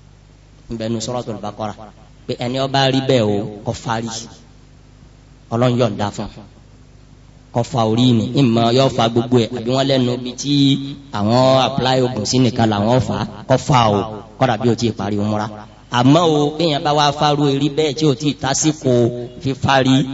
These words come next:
ọ̀daràn fìdíà. Nǹkan mẹ́ta wá ni. Eh, fa fidyatun min siyamin aw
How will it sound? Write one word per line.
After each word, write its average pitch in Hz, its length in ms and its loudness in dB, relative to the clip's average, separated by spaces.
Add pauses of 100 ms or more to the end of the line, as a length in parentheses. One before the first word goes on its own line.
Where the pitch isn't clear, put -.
(180)
ọ̀daràn 120 600 -2 (240)
fìdíà. 117 480 -2 (720)
Nǹkan 117 320 -4
mẹ́ta 117 320 2
wá 113 140 4
ni. 104 180 0 (500)
Eh, 107 600 0
fa 117 140 -2
fidyatun 135 760 2
min 139 260 6 (420)
siyamin 135 840 2 (200)
aw 143 220 2